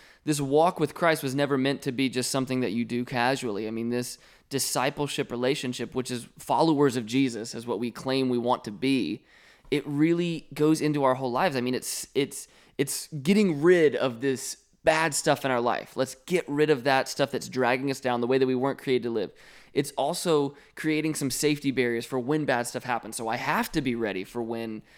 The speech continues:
I have to figure out how to check in my reality <laughs> versus my expectations and rein that in. And then it's, it's also being on the offense so that I am constantly pursuing Jesus. And yeah, it's,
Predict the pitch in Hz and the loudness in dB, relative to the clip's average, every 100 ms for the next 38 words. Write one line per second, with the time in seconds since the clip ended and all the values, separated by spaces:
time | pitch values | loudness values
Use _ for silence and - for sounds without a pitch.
0 | - - 139 - 147 156 151 160 147 - | -16 -8 -6 -6 -6 -4 -4 -4 -6 -6
1 | 151 165 147 131 127 123 139 147 143 131 | -6 -4 -4 -2 -2 -2 -2 -2 -2 -4
2 | 123 135 131 139 127 127 123 120 120 - | -4 -4 -4 -6 -4 -2 -2 -2 -4 -10
3 | - 135 - 135 160 180 170 131 117 113 | -6 -6 -2 -2 2 0 0 -4 -4 -4
4 | 127 180 165 165 165 143 127 123 143 143 | 0 0 0 -2 -2 -2 -2 -2 -2 -2
5 | 127 - - - - 139 170 170 147 160 | -4 -12 -20 -14 -6 -2 0 0 0 2
6 | 151 135 151 165 156 123 - 151 151 151 | 2 2 0 0 -2 -2 0 0 2 2
7 | 143 - 147 147 131 - - - 160 165 | 0 -6 -6 -6 -6 -10 -16 -10 -6 -6
8 | 147 143 131 123 127 120 131 147 123 - | -4 -6 -6 -8 -8 -4 -4 -4 -6 -8
9 | 117 120 - - - - - - 139 98 | -8 -8 -14 -20 -20 -20 -12 -2 0 0
10 | 120 - - | -2 -8 -12